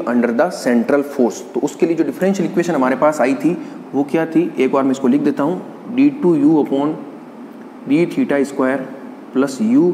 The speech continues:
is equal to minus m upon J square u square एफ़ वन upon u। ये very important differential equation थी जो हमने बिल्कुल डेराइव की थी और आपको ये याद रखनी है हमेशा। यहाँ पर आपके जो u था वो क्या था,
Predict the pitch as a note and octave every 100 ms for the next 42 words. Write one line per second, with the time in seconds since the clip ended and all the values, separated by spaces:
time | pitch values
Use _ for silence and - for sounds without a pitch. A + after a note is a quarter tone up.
0 | F#3 - - - A#2 C3 C#3 C3+ C#3 B2
1 | A2+ B2+ C#3+ - - D3+ E3+ - - -
2 | - - A#2 - C#3+ C3 A2 C3+ D#3 C#3
3 | - B2+ C3 - - - - - G#2+ D#3
4 | E3 - A#2+ A#2 C#3+ - - - - -
5 | - D3 C#3 C3 A#2 A#2+ G2+ F#2 - -
6 | B2+ C#3+ F3+ E3+ E3+ E3+ F3+ D#3 F3 E3+
7 | D3+ C3+ D#3 E3 D#3+ F#3+ G3+ - - -
8 | D#3 C#3+ D#3 C#3 C3+ A#3 A#3+ - - B2
9 | A#2+ C#3 E3 E3 E3 E3+ E3+ D#3 C#3 C#3
10 | D#3+ F#3+ A#3+ - - - G#2+ A2 B2 D3
11 | A#2+ A#2+ A2+ G2 F2 G#2 G#2 - - -
12 | - - - - - - - - C3+ D#3
13 | E3 D3 - E3+ E3 C#3+ F3 F3+ E3 E3
14 | F#3 F#3+ F#3